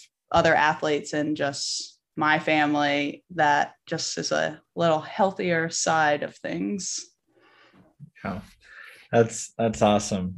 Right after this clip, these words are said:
Speaker 2: And, uh, um, gosh, there's so many questions that come from that, but let's talk a little bit about Tokyo. I mean, obviously, uh, an incredible life achievement to, to, uh, you know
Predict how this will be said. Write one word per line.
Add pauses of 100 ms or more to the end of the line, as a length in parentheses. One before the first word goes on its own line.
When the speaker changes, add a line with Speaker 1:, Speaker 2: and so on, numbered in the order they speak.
Speaker 2:
And,
uh, (1200)
um, (400)
gosh,
there's
so
many
questions
that
come
from
that,
but
let's
talk
a
little
bit
about
Tokyo.
I
mean,
obviously,
uh,
an
incredible
life
achievement
to, (240)
to,
uh, (100)
you
know